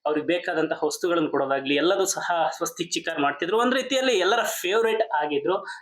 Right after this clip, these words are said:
ನೆಟ್ಸಲ್ಲೂ ಕೂಡ ಭರ್ಜರಿಯಾಗಿ ಬ್ಯಾಟ್ ಬೀಸ್ತಾ ಇದ್ರು. ಎಲ್ಲ ಅವಕಾಶ ಸಿಗುತ್ತೆ ಅಂತಿತ್ತು, ಆದ್ರೆ ಅವಕಾಶ ಸಿಕ್ಕಿರ್ಲಿಲ್ಲ. ಇದೀಗ ಐ ಪಿ ಎಲ್ ಮುಗ್ದಿದೆ. ಸ್ವಸ್ತಿಕ್ ಚಿಕಾರ್ ಈಗ ಒಂದಿಷ್ಟು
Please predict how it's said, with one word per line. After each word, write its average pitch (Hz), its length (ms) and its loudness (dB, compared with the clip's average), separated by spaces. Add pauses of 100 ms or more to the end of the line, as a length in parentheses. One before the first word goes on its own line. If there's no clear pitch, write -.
ನೆಟ್ಸಲ್ಲೂ 240 460 0
ಕೂಡ 226 180 4 (260)
ಭರ್ಜರಿಯಾಗಿ 170 720 2
ಬ್ಯಾಟ್ 127 300 -4
ಬೀಸ್ತಾ 139 280 -2
ಇದ್ರು. 127 360 0
ಎಲ್ಲ - 400 -4
ಅವಕಾಶ 202 340 0
ಸಿಗುತ್ತೆ 175 340 0
ಅಂತಿತ್ತು, 160 340 0
ಆದ್ರೆ 156 160 2
ಅವಕಾಶ 151 320 0
ಸಿಕ್ಕಿರ್ಲಿಲ್ಲ. 139 500 -4 (760)
ಇದೀಗ 285 320 2 (280)
ಐ 196 180 -2
ಪಿ 226 60 2
ಎಲ್ 180 160 4
ಮುಗ್ದಿದೆ. 151 560 2 (120)
ಸ್ವಸ್ತಿಕ್ 165 400 -4
ಚಿಕಾರ್ 165 340 -2
ಈಗ 147 220 2 (540)
ಒಂದಿಷ್ಟು 180 340 -2